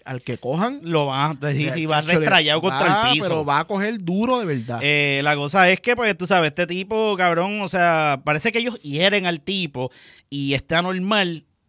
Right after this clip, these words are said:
Speaker 2: lo coge herido y lo remata y, pues, cabrón, me dijeron, le borraron la cara al guardia.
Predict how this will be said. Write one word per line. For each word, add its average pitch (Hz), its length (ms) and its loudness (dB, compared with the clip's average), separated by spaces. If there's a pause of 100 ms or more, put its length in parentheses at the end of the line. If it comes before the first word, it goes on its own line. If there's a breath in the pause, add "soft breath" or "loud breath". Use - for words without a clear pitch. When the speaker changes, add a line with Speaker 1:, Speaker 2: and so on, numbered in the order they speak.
(220)
Speaker 2:
lo 139 540 -6
coge 160 500 0
herido 160 560 0
y 120 320 -8
lo 120 160 -6
remata 120 680 -4
y, 139 180 -2
pues, 113 140 -12
cabrón, 117 240 -8
me 214 80 -6
dijeron, 135 340 -4
le 196 60 -8
borraron 110 400 -4
la 175 100 -4
cara 127 460 -4
al 110 120 -12
guardia. 104 440 -10